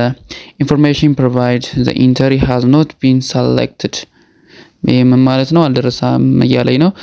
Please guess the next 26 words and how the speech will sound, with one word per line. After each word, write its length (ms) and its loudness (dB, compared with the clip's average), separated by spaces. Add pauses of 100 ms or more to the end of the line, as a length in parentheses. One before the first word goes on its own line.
(160)
ስለዚህ 320 -2
እናንተም 320 2
እንደዚህ 260 2
ገብታችሁ 360 -4
ቼክ 180 -4
ማድረግ 240 0
ስላላችሁ፣ 640 -4 (480)
እ፣ 100 0 (520)
ደረሳችሁ 720 -2
አልደረሳችሁም፣ 720 -2 (120)
ሰሌክትድ 480 -2
ይላል 280 0 (440)
ካለፋችሁ፣ 580 0 (340)
has 200 -4
been 180 0
selected 380 -2
ይላል፣ 320 -2
ካልደረሳችሁ 600 -2
ደግሞ 180 2 (460)
has 180 -2
not 180 2
been 240 0
selected 520 -4
ይላችኋል። 560 0 (300)
እንደዚህ 300 0
ገብታችሁ 460 -2